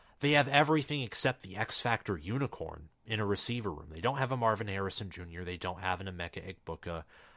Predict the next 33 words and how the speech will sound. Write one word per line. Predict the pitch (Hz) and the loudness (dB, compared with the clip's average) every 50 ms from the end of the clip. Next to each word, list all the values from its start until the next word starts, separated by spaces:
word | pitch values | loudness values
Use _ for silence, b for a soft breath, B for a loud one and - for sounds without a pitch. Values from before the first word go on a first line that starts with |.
| B B B B | B B B B
nor | 113 113 113 117 110 | 0 4 6 6 6
do | 113 | 6
they | 110 107 | 4 2
have | 104 98 | 2 0
a | 104 - | 0 0
Brock | - 98 87 90 - - | 2 2 2 2 0 -2
Bowers | 87 85 82 82 85 80 82 | -2 -2 -2 -2 -4 -6 -8
at | - - | -10 -10
tight | - - 85 92 | -10 -8 -6 -2
end, | 107 117 110 85 | -2 -2 -2 -4
but | - - | -4 -2
they | 131 139 123 | -2 0 2
have | 120 123 120 98 95 | 4 4 4 2 0
great | - 104 101 110 123 120 - | -2 0 0 0 0 -2 -4
to | - 104 | -6 -6
near | 98 92 98 107 110 113 117 - | -6 -6 -6 -4 -2 -2 -2 -2
elite | - 92 92 90 92 104 110 - - - | -2 -4 -4 -6 -6 -6 -8 -8 -10 -14
players, | - - 101 104 104 98 95 87 82 - | -10 -6 -4 -2 -2 -2 -2 -2 -4 -4
and | - - 80 78 | -6 -6 -6 -6
several | - - - - 143 151 160 143 123 98 87 | -4 -2 0 2 4 4 4 4 2 -2 -2
of | 82 - - | -4 -8 -10
them | - 76 76 82 - _ b b b b b b b b | -16 -16 -16 -18 -20 _ b b b b b b b b
at | 110 - - | -2 0 2
those | 110 101 - | 2 2 2
positions. | - - 90 82 98 92 - - 80 76 - | -2 -4 -4 -4 -4 -4 -4 -6 -10 -8 -8
They | - 80 | -6 -4
just | 87 98 - - | -4 -4 -2 -2
don't | - 101 - | -2 -4 -2
have | - 98 98 87 | 0 -2 -2 0
that | 87 92 92 - | -2 -6 -6 -6
elite | 98 90 85 85 85 95 92 92 90 - - - 101 92 | -6 -6 -6 -6 -8 -8 -8 -10 -12 -14 -18 -20 -14 -8
game | - 92 92 95 95 85 | -6 -6 -4 -6 -6 -6
breaker. | 80 76 80 80 - - 85 85 | -8 -8 -8 -10 -16 -16 -16 -18